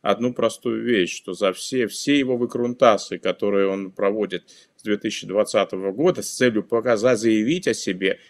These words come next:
обратить на себя внимание, показать себя крупной важной фигурой, это ни к чему не приводит. Я думаю, что сегодня его считают куда менее самостоятельной фигурой,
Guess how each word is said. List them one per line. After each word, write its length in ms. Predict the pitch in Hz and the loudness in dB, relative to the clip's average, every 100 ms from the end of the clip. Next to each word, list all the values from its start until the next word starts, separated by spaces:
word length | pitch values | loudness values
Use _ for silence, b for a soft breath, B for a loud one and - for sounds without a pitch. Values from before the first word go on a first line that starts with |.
| b | b
обратить 480 | - 90 104 - 127 | -2 4 4 2 -4
на 80 | 110 | -4
себя 300 | - 107 104 | -4 -2 0
внимание, 680 | 107 104 127 151 117 101 _ b b | 0 0 0 0 -2 -6 _ b b
показать 400 | - 104 101 - | -6 -4 2 2
себя 180 | - 107 | 2 -2
крупной 400 | 98 127 123 110 | -2 -4 -4 -4
важной 460 | 101 107 104 101 98 | 0 0 0 -4 -8
фигурой, 640 | - 104 135 190 117 113 b b | -6 -2 2 4 4 2 b b
это 200 | - 107 120 | -6 -2 0
ни 140 | 123 | -2
к 40 | |
чему 260 | - 127 147 | -2 -6 -4
не 100 | 143 | -4
приводит. 600 | 127 135 127 147 110 90 | -4 -4 -2 -2 -2 -4
Я 140 | 98 95 | -4 -2
думаю, 320 | 127 127 117 | -2 -4 -4
что 160 | - - | -4 -6
сегодня 560 | - 107 165 170 117 | -4 2 4 4 2
его 200 | 101 107 | 0 -2
считают 520 | 104 110 104 143 131 113 | -4 -2 6 6 6 2
куда 480 | - 123 139 151 | -4 2 4 4
менее 460 | 127 120 127 113 104 | 2 -2 -2 -4 -8
самостоятельной 840 | - 101 - 104 131 185 156 110 | -10 -12 -8 -4 -2 -2 -4 -8
фигурой, 580 | 101 104 104 104 98 - | -8 -14 -16 -8 -8 -8